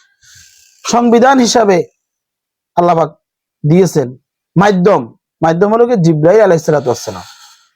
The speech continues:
এই জিব্রাইলের মাধ্যমে আল্লাহ পাক কোরআনকে অবতীর্ণ করেছেন হুজুর সাল্লাল্লাহু আলাইহি ওয়াসাল্লামের উপর। মাধ্যম ছাড়া কোনো কিছু হয় না, মাধ্যম লাগবে। এই জন্য ছেলে সন্তান মানুষ হওয়ার জন্য এই মৌলিক বিষয়গুলো খেয়াল রাখতে হবে।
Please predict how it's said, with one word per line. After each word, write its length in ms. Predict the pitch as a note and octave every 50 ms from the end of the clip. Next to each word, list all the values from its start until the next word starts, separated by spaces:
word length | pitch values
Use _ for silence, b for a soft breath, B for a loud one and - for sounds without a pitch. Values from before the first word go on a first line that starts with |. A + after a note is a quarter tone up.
| _ _ _ -
এই 140 | G3+ G#3+
জিব্রাইলের 440 | G#3 F#3+ A#3+ A#3+ G#3+ A3+ B3+ A#3+ B3
মাধ্যমে 360 | A#3+ A#3 A#3 A3 A#3 C#4 C4+
আল্লাহ 220 | B3 A#3 A3+ G#3 F#3+
পাক 140 | F#3+ F3 F3 - -
কোরআনকে 340 | F#3 F3 F3 E3+ F3+ G#3
অবতীর্ণ 360 | G3 F#3 F3 E3 D#3+ D#3 D3+ D3
করেছেন 440 | C#3 D3 C#3 C3+ B2 - B2 A#2 A2+ - - - _ _ _ _ _ _ _ _ _ _ _
হুজুর 140 | E3+ G3 G#3+
সাল্লাল্লাহু 380 | F3 - F#3+ F3+ E3+ - F#3+ E3+
আলাইহি 200 | E3 D#3+ D3+ C3+
ওয়াসাল্লামের 0 |
উপর। 160 | B2 B2 A#2+ - - _ _ _ _ _ _ _ _
মাধ্যম 360 | - F#3 G3+ G3+ G3+ C4+ C4+
ছাড়া 240 | B3 - C4 A#3+ G#3+
কোনো 220 | G#3 G#3 G#3+ A3+ A3+
কিছু 240 | A3 G#3 F#3 A3
হয় 140 | F#3+ F#3+ F#3+
না, 200 | F#3+ G3+ A#3+ E4 - _ _ _ _ _ _ _ -
মাধ্যম 400 | E3+ F#3+ F#3+ F#3 F#3 A3+ A3+ A3+
লাগবে। 340 | G#3 F#3+ E3+ D#3+ D3+ D3+ D#3+
এই 80 | F3
জন্য 400 | F3+ A3 A3 A#3 B3+ C#4 D#4 F4+ - _ _ _ _ _ _ _ _ -
ছেলে 280 | - G#3 A3+ B3+ B3
সন্তান 360 | B3+ B3 A#3+ A#3 A3 A#3 G#3+
মানুষ 280 | G#3 G3 G#3 B3 A#3 -
হওয়ার 200 | A#3+ A3 G#3 G3
জন্য 380 | F#3 F#3+ F#3 F#3 G#3 B3+ E4 F4 _ _ _ _ _ _ _ _ _ _ _ _ -
এই 400 | - A#3 B3+ C#4 C#4+ C#4 C#4 C4+
মৌলিক 440 | A#3+ A3+ A3+ A3 G#3+ G#3 G#3 F3+ F3+
বিষয়গুলো 400 | F#3 - G#3 A#3+ A3 A#3 A#3 A#3
খেয়াল 240 | - - G3 F#3
রাখতে 260 | F3+ F3 E3 F3 F3 D#3+
হবে। 240 | C#3+ C3 B2+ A#2+